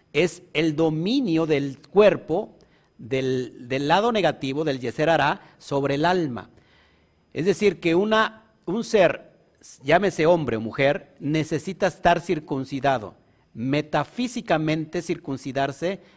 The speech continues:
es quitar el velo del entendimiento. Una persona que está circuncidada es una persona que está, que ha elevado su conciencia. Ya no estamos hablando de hombre o mujer,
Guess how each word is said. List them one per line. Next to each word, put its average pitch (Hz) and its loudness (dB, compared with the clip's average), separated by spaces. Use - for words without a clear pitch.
es 170 0
quitar 160 -2
el 151 2
velo 165 2
del 135 0
entendimiento. 123 -8
Una 220 2
persona 214 2
que - -6
está 220 2
circuncidada 151 -2
es 156 -8
una 202 2
persona 180 0
que 143 -4
está, 170 0
que 165 0
ha 170 4
elevado 175 2
su - -10
conciencia. 135 -4
Ya 151 2
no 185 2
estamos 180 0
hablando 165 2
de 143 0
hombre 151 0
o 147 0
mujer, 147 -2